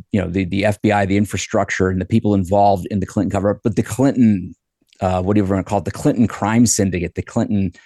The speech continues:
mafia as well. So, I mean, these are two very powerful, either one of those could rub you out like nothing, I'm sure, if they really wanted to. So, Nate, I'm gonna ask you just real quick, just give us the quick one minute on each of the, uh, the worst experiences that you suffered. I, I know, like I s-, I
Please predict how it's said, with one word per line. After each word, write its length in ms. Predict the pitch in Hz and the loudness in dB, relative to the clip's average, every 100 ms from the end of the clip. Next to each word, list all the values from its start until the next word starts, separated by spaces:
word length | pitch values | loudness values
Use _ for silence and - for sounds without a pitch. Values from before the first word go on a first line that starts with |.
| _ _ - | _ _ 0
mafia 640 | 98 107 113 107 92 90 - | 2 2 0 0 0 -2 -2
as 160 | 98 | 0
well. 380 | 95 104 87 - - - - | 2 2 0 -6 -18 -20 -6
So, 120 | 131 | 0
I 40 | 120 | 4
mean, 120 | 135 | 4
these 140 | 180 | 4
are 120 | 160 - | 0 -2
two 460 | - - 185 139 | -6 2 6 6
very 300 | 120 143 147 | 4 2 2
powerful, 560 | 113 - 139 143 127 131 | 2 2 4 2 2 2
either 280 | 165 185 160 | 4 4 4
one 240 | 127 165 | 4 4
of 80 | 147 | 6
those 280 | 120 98 - | 4 2 0
could 200 | 110 95 | -2 2
rub 180 | 113 98 | 0 4
you 180 | 107 | 4
out 220 | 104 95 - | 4 0 0
like 160 | 92 - | -2 2
nothing, 340 | 147 - 95 | 0 0 -4
I'm 120 | 92 | -4
sure, 200 | 90 143 | -2 0
if 100 | 123 | 2
they 100 | 101 | 0
really 260 | 98 110 101 | 2 4 2
wanted 320 | 95 123 92 | 2 2 0
to. 240 | - 90 - - - - | 0 -2 -4 -18 -20 -14
So, 140 | - 135 | 0 4
Nate, 280 | 147 147 131 | 6 4 4
I'm 80 | 143 | 4
gonna 120 | 139 | 4
ask 220 | 143 - | 2 0
you 60 | 117 | 0
just 240 | 113 - | 0 2
real 160 | 120 131 | 0 2
quick, 320 | 127 113 - _ _ _ _ _ - | 0 -2 -4 _ _ _ _ _ -4
just 320 | 131 - _ - | -4 -4 _ 0
give 140 | 175 | 0
us 140 | - | 0
the 220 | - 120 113 | 0 0 0
quick 340 | - 165 - | -2 -2 2
one 240 | 135 123 | 4 6
minute 240 | 123 120 113 | 6 4 2
on 320 | 107 107 104 - | 0 2 0 2
each 220 | 139 147 | 0 2
of 140 | 131 104 | -2 2
the, 280 | 110 104 | 4 4
uh, 240 | 98 95 87 _ _ _ _ 110 | 2 0 -2 _ _ _ _ -6
the 180 | 110 | -4
worst 360 | 101 117 135 - | 0 2 2 0
experiences 640 | 113 - 135 120 110 107 95 | -6 0 4 4 2 0 -2
that 140 | - | -2
you 60 | 110 | -2
suffered. 520 | - 131 123 101 95 | 0 0 0 -2 0
I, 140 | 95 | -2
I 140 | - 101 | -2 0
know, 180 | 104 98 | 2 0
like 240 | 87 90 | -2 -4
I 40 | |
s-, 140 | 95 - | -6 -4
I 260 | 95 90 | -4 -4